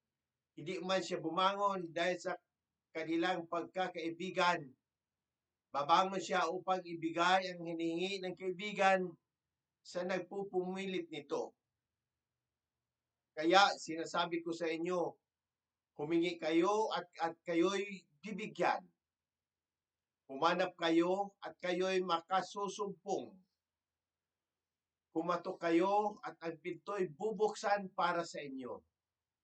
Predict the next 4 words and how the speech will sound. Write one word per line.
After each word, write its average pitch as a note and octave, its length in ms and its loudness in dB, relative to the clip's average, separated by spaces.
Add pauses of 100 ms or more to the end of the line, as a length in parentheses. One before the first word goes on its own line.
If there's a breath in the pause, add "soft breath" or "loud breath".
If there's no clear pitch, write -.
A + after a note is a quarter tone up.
(800)
Sapagkat F#3 640 2 (560)
tumatanggap G3 880 4
ang D3+ 240 -4
bawat G3 400 4